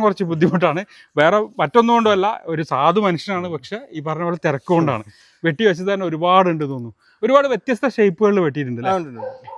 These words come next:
Speaker 1: നമ്മളിപ്പോ ഒരു ആ റിസോർട്ടിന്റെ അവിടെയൊക്കെ കണ്ടതൊക്കെ വലിയ മനോഹരമായിട്ട് രീതിയിലാണ്
Speaker 2: അതെ,
Speaker 1: വെട്ടിയിട്ടുള്ളത്.
Speaker 2: നിലവിളക്ക് മോഡല്.
Speaker 1: എ-, എന്താണ് ഇപ്പൊ നമ്മൾ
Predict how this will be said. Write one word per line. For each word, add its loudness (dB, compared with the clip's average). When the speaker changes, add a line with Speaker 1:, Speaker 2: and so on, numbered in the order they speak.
Speaker 1:
നമ്മളിപ്പോ -2
ഒരു 0
ആ 0
റിസോർട്ടിന്റെ 0
അവിടെയൊക്കെ 4
കണ്ടതൊക്കെ 0
വലിയ 2
മനോഹരമായിട്ട് 0
രീതിയിലാണ് -4
Speaker 2:
അതെ, -4
Speaker 1:
വെട്ടിയിട്ടുള്ളത്. -10
Speaker 2:
നിലവിളക്ക് -8
മോഡല്. -12
Speaker 1:
എ-, -4
എന്താണ് 2
ഇപ്പൊ -6
നമ്മൾ -2